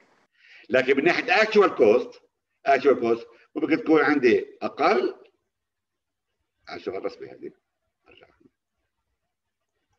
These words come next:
تكون أقل من ناحية actual cost.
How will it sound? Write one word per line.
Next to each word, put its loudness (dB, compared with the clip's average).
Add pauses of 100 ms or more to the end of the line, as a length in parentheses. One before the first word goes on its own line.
(1120)
تكون -2
أقل 0
من 2
ناحية -2
actual -2
cost. -2